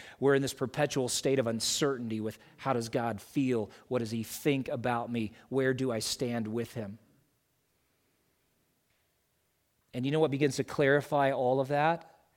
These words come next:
When, as a first step of faith, you acknowledge before him, "I am sinful in a way that I can't remedy.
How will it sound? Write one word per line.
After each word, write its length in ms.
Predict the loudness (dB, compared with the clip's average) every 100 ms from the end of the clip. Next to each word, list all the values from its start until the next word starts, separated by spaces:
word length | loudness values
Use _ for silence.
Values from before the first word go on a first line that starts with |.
| _ _ _ _ _ _ _ _ _ _
When, 220 | -6 -2
as 140 | 0 0
a 60 |
first 320 | 0 0 0 2
step 220 | 2 2
of 100 | -2
faith, 380 | 2 4 4 2
you 140 | -2
acknowledge 460 | 0 -2 0 -2 -2
before 380 | -8 -2 0
him, 300 | 0 -4 -6 -10
"I 380 | -4 0 0 -2 -6 _ _
am 200 | -10 -8
sinful 840 | -2 0 0 0 -2 -4 -6 -6 -8 -20 _ -8
in 120 | -6
a 80 | -4
way 540 | -2 0 2 2 -2 -8 -8
that 140 | -8 -4
I 220 | -2 -2
can't 340 | -4 -6 -6
remedy. 600 | -8 -6 -4 -4 -4 -6